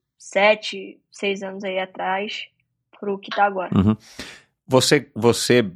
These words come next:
Speaker 2: é, consegue viver do mountain bike? Tudo bem que você mora com os teus pais ainda, mas você consegue, pelo que você ganha, você consegue já, é,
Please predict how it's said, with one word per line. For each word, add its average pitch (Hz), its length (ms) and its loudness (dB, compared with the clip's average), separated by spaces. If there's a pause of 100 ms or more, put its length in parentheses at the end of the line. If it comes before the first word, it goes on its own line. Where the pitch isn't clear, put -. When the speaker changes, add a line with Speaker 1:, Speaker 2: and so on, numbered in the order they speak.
(160)
Speaker 2:
é, 87 280 2
consegue 113 560 2
viver 92 380 4
do 87 140 2
mountain 85 340 2
bike? 104 300 4
Tudo 95 160 0
bem 98 140 2
que - 80 -6
você 101 240 0
mora 95 180 4
com - 80 -4
os 95 100 -6
teus 92 220 0
pais 95 320 2
ainda, 90 340 4
mas 87 460 -2
você 92 300 -2
consegue, 104 600 0 (440)
pelo 95 160 2
que - 100 -6
você 92 340 2
ganha, 87 520 0 (240)
você 80 240 -8
consegue 101 560 2
já, 92 340 0 (560)
é, 80 300 -2